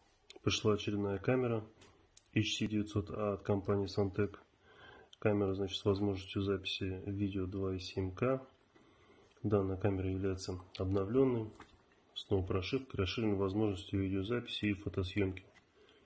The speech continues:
В частности, значит, как я уже сказал, что присутствует возможность съемки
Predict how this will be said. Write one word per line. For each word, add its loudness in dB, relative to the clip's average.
В 6
частности, -4
значит, -2
как -4
я -2
уже -4
сказал, -2
что -6
присутствует -2
возможность -2
съемки 0